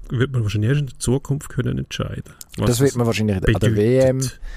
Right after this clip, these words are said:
Speaker 2: an der W M dann sehen. Also ich meine, der Witz an diesen Nations League Spielen jetzt für eine Mannschaft wie die Schweiz ist ja, dass man tatsächlich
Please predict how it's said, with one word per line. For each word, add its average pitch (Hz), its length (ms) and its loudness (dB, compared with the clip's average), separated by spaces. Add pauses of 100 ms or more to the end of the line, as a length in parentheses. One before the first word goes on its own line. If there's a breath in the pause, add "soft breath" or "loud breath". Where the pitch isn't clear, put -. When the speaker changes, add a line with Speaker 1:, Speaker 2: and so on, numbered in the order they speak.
(320 loud breath)
Speaker 2:
an 113 100 2
der 107 140 2
W 117 180 4
M 117 160 2
dann 98 280 0
sehen. 190 320 4
Also 117 140 4
ich 139 40 2
meine, 135 160 2
der 117 180 0
Witz - 380 0
an 147 80 2
diesen 135 180 4
Nations 127 500 0
League 127 160 0
Spielen 120 240 2
jetzt 110 160 0
für 123 80 2
eine 113 120 2
Mannschaft 113 420 2
wie 98 100 0
die - 100 -2
Schweiz - 400 -2
ist 131 220 2
ja, 127 60 4
dass 104 200 -2
man 92 120 -2
tatsächlich 131 580 0